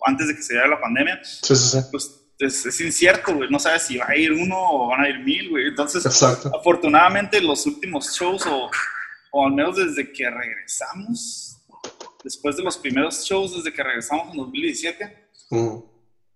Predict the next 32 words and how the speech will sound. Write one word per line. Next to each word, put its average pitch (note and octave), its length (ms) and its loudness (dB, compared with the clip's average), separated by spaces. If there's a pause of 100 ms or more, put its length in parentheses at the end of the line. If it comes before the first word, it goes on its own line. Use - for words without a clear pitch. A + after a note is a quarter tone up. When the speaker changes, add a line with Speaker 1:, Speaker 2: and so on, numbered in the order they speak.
Speaker 1:
los C3+ 200 -8
toquines D#3+ 500 -4
han E3+ 220 -4
ido F3 180 0
aumentando D#3 560 -2
y, D#3+ 40 4 (680)
y, A#2 280 -4
y - 40 -2
Speaker 2:
Sí, C#3+ 120 6
Speaker 1:
se - 120 4
ha - 40 0
Speaker 2:
sí C#3 100 4
Speaker 1:
habido D3 100 6
Speaker 2:
me C#3+ 80 8
he - 40 0
Speaker 1:
raza. E3+ 260 6
Speaker 2:
percatado. C3+ 240 6 (360)
Sí - 140 -2
me C3+ 100 4
he - 20 0
Speaker 1:
Se C3+ 160 -2
ha C3 40 0
habido C#3+ 280 2
Speaker 2:
percatado. B2+ 40 0
Speaker 1:
gente D#3+ 400 0
y, D3 40 6
y, B2 380 0
y, C3 60 -6
pues, B2+ 160 -12
la B2 140 4
neta, C#3 140 4 (460)
estamos C#3+ 680 -2